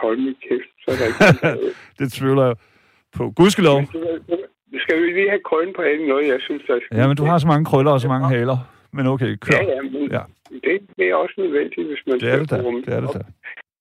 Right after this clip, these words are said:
Speaker 1: Tænk, hvis man ikke var en panda, der kravlede i, op og hævde plakaterne med, så jeg ikke havde nogen hale. Nej, men det korte og lange er, min fætter arbejder med, <laughs> min fætter arbejder med plastik, så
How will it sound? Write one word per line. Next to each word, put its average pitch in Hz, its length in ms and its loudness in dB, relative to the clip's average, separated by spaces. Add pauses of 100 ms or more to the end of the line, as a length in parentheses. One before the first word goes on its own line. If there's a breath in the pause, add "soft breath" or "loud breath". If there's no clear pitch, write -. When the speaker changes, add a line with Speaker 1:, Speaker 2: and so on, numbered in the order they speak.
(180)
Speaker 1:
Tænk, 143 160 -2 (100)
hvis 143 140 -4 (100)
man 110 80 -2 (100)
ikke 131 200 -4
var 123 160 0
en 110 60 -8 (120)
panda, 110 280 -4 (120)
der 113 60 -2 (100)
kravlede 113 400 -2 (140)
i, - 80 -12 (140)
op 127 80 -4 (100)
og 127 40 -4 (460)
hævde 110 200 -2 (140)
plakaterne - 760 -4 (800 loud breath)
med, 139 120 2 (360 loud breath)
så - 80 -2 (180)
jeg 127 80 0
ikke 120 180 -2
havde 131 180 0
nogen 127 160 -2 (100)
hale. 135 280 -2 (720)
Nej, 117 180 2
men 120 120 -12
det 131 140 -2
korte 170 220 2
og 147 100 -4
lange 135 140 0 (100)
er, 123 40 -2 (160)
min 117 220 0
fætter 139 240 2 (100)
arbejder 120 340 -2
med, 117 80 -16 (260)
<laughs> 131 180 -6
min 170 140 -2 (480)
fætter 135 240 2 (100)
arbejder 110 340 -2
med 107 80 -4 (140)
plastik, - 400 -4 (460 loud breath)
så 147 40 0